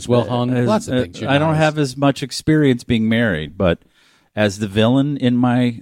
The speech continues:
Speaker 2: uh, s-, marriage story,
Speaker 1: Yeah.
Speaker 2: uh, you can't go wrong. A-, anyone can get a card on Valentine's Day or
Speaker 1: Mm-hmm.
Speaker 2: get flowers on the day when you're all supposed to get flowers.
Speaker 1: Chicks dig flowers. That's
Speaker 2: Chicks
Speaker 1: more
Speaker 2: dig
Speaker 1: advice.
Speaker 2: flowers.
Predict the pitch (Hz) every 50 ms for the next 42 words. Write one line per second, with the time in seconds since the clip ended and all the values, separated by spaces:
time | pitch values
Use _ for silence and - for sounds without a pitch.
0 | - 147 139 - - - 135 135 127 127 127 127 - - - 139 135 135 135 135
1 | 139 127 120 110 101 92 92 _ _ _ _ _ - 104 101 104 101 101 101 101
2 | 101 101 104 107 113 - - - 165 160 - - 156 147 135 131 131 127 123 117
3 | 110 107 101 - _ - - - 170 170 - 240 247 269 285 269 247 240 233 220
4 | 214 208 - - 180 160 151 143 - - _ _ _ _ _ _ _ - - 143
5 | 139 123 - - - - 131 120 117 117 117 113 110 - - 117 110 107 101 101
6 | 98 101 95 95 - 98 95 104 117 123 - 131 120 117 117 113 - 117 113 110
7 | 113 113 110 110 - - 82 87 82 80 80 78 - 90 82 - - - - 107
8 | 104 107 101 98 101 101 101 95 92 - - 101 92 87 87 82 85 95 90 90
9 | 85 82 85 82 85 87 85 82 95 101 95 - - 92 98 98 95 - - -
10 | 104 90 92 - - 98 - 101 92 - - 104 131 170 101 101 - - - 143
11 | 131 107 - - 131 120 113 107 104 101 95 110 175 180 165 110 110 - 147 139
12 | 139 120 104 104 120 113 104 98 92 87 80 76 73 - - - -